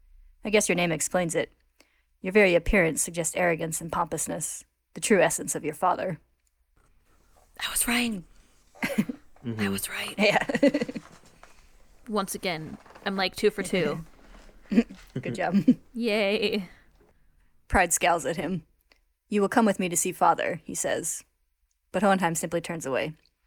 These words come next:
Speaker 1: "Don't be in such a rush. I don't need an invitation to see him." He begins to head back down the entry tunnel, away from Pride. "Give him this message. Slave number twenty-three will be visiting him quite soon,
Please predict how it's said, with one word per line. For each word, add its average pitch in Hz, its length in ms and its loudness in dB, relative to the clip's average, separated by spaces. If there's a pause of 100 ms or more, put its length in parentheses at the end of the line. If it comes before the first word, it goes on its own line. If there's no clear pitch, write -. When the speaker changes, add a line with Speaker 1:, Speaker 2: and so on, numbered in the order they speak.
(560)
Speaker 1:
"Don't 220 140 2
be 233 80 6
in 202 80 4
such - 200 0
a 180 40 -6
rush. 165 400 2 (140)
I 220 60 0
don't 214 140 2
need 190 140 2
an 160 100 0
invitation 160 460 -6
to 139 60 -12
see 170 180 -4
him." 160 300 -8 (800)
He 202 100 -4
begins 196 260 4
to 185 60 4
head 180 180 2
back 170 180 0
down 165 180 -2
the 156 120 -2
entry 151 240 -4
tunnel, 139 360 -4
away 175 180 -2
from 165 180 -6
Pride. 165 380 -2 (840)
"Give 214 120 4
him 226 120 6
this 196 180 0
message. 165 520 -2 (340)
Slave 208 340 4
number 196 180 2
twenty-three 170 520 0
will 160 100 0
be 165 120 -6
visiting 156 380 -4
him 147 140 -8
quite 180 260 -4
soon, 131 400 -4